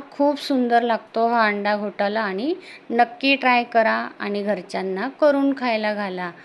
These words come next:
हे बघा, आता मी इथे झाकण ठेवून घेते. पाच मिनटं बारीक गॅसवर रेडी झाला इथे माझा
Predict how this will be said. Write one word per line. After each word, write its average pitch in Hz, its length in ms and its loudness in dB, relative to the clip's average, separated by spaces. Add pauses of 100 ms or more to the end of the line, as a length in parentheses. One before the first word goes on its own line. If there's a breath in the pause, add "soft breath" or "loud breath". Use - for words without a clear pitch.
(340 loud breath)
हे 208 120 -2
बघा, 175 280 -4
आता 175 240 -6
मी 196 200 -4
इथे 208 260 -8
झाकण 208 460 -6
ठेवून 202 400 -6
घेते. 208 540 -6 (480 loud breath)
पाच 196 300 0
मिनटं 196 380 0
बारीक 190 360 2 (120)
गॅसवर 196 540 0 (220)
रेडी 208 340 0
झाला 202 280 0
इथे 196 340 -4
माझा 196 380 -2